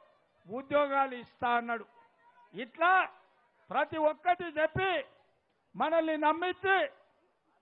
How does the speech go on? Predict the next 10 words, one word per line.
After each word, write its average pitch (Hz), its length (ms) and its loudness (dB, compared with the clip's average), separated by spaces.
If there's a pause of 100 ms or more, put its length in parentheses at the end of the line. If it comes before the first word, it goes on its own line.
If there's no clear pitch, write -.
మన 240 220 -6
నెత్తి 233 320 -10
మీద 240 240 -8
శటగోపురం 208 680 -8
పెట్టిండు 180 420 -12
కేసీఆర్. 160 640 -14 (1000)
మనకు 302 380 0
కృష్ణానది 330 680 -2
జలాలు 302 400 0
వచ్చినాయా? 311 680 0